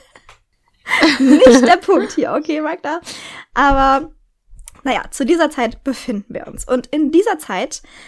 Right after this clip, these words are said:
lebte eine gewisse Della Monroe. Das ist die Großmutter von unserer Marilyn, auf die wir gleich noch zu sprechen kommen. Und diese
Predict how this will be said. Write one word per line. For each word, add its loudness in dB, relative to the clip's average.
lebte -2
eine 0
gewisse -2
Della -2
Monroe. -12
Das -2
ist -6
die 0
Großmutter -10
von -8
unserer -6
Marilyn, -8
auf -10
die -16
wir -12
gleich -14
noch -16
zu -14
sprechen -16
kommen. -8
Und 0
diese -6